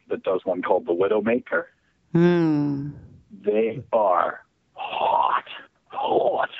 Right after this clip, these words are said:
Speaker 1: They're hot. They're hot. I went in there one Sunday night, and, um, if you, if you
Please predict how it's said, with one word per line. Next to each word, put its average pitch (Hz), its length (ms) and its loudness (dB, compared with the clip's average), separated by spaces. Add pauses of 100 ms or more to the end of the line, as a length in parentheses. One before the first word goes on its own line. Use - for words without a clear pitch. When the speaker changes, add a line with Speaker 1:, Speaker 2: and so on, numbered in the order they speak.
(220)
Speaker 1:
They're 120 160 0
hot. - 340 -2 (220)
They're 107 140 2
hot. - 280 -2
I 98 80 2
went 151 160 2
in 135 60 2
there 131 120 4
one 120 240 2
Sunday 104 220 0
night, - 240 -6 (840)
and, 90 640 2 (240)
um, 87 440 0
if 117 120 -4
you, 349 160 -2 (120)
if 123 160 -4
you 180 100 0